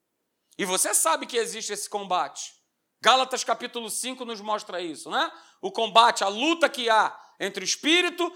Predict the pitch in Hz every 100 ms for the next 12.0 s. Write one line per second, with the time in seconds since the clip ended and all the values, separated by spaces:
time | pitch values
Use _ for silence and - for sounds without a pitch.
0 | - 220 233 226 214 214 208 190 190 220
1 | 269 285 302 294 294 285 277 294 285 311
2 | 302 - 277 285 233 277 330 269 170 -
3 | - - - - - _ 285 311 330 262
4 | - - 294 302 294 294 - 302 262 240
5 | 302 311 - - - 285 247 311 349 349
6 | 294 320 349 277 277 285 285 277 277 320
7 | 294 254 196 285 320 254 - - - 277
8 | 320 320 247 277 269 277 302 285 247 208
9 | 320 320 277 262 254 196 277 302 220 -
10 | - - 277 285 - 277 285 277 254 240
11 | 262 233 - 277 - - 254 233 -